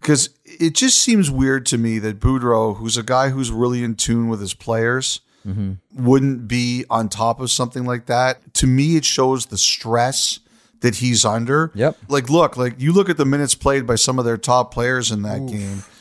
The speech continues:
Speaker 1: He, he,
Speaker 2: Huge.
Speaker 1: he's going all out to win that game 'cause he needs W's.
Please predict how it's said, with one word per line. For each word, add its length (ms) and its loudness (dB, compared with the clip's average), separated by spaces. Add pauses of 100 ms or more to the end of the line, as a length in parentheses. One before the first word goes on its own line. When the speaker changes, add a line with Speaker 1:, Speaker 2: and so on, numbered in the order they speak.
(100)
Speaker 1:
He, 200 2
he, 100 0
Speaker 2:
Huge. 380 -4
Speaker 1:
he's 180 2
going 360 2
all 360 2
out 220 0
to 100 -4
win 240 0
that 240 -4
game 300 0
'cause 220 -8
he 120 -6
needs 240 -4
W's. 720 0